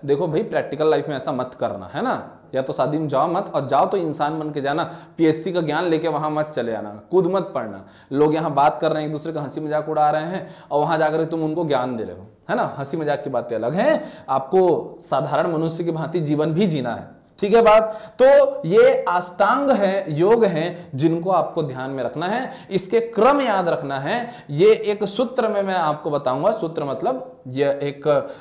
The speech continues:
आ, संस्कृत का श्लोक है जिसके बारे में हम दर्शन शास्त्र में चर्चा करते हैं। फिलहाल आप इन आठों को ध्यान रखेंगे।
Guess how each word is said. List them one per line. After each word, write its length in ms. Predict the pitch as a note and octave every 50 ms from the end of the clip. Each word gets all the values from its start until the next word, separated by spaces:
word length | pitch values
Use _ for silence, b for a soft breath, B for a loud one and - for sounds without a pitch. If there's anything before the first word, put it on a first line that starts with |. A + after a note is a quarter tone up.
| B B D#3
आ, 200 | C#3+ B2+ B2+ A#2+
संस्कृत 460 | - C#3+ C#3 C#3 C#3+ - F3 D#3 -
का 100 | D#3+ C3+
श्लोक 360 | - - - D3 F3 G3+ G3
है 240 | - C#3+ A#2+ A2+ A#2
जिसके 320 | B2 F3+ F#3 - - C#4 B3
बारे 300 | G3 D3+ C3+ B2 B2 A#2+
में 120 | A#2+ A#2
हम 360 | A#2 D#3+ A#3+ D#4 D#4 - B B B B B B
दर्शन 340 | C3+ D3 D3+ D#3 - G#3+ G#3+
शास्त्र 340 | G#3 - C#3+ C3 C3 - C3
में 120 | B2 B2
चर्चा 300 | A#2 - A2+ G2+ - A#2
करते 320 | G#2+ - A2+ - - D3 D#3+
हैं। 220 | G3+ G#3+ - -
फिलहाल 280 | - G#3 F#3+ F#3 F3 E3+
आप 320 | E3+ - B2+ B2+ B2 - -
इन 140 | F3+ G3 F#3+ -
आठों 260 | C#3 A#2+ - B2+ A2+
को 100 | B2+ B2
ध्यान 240 | A#2+ A#2 G#2+ G2 F#2
रखेंगे। 380 | F#2 - - F2 F#2 F#2 F#2+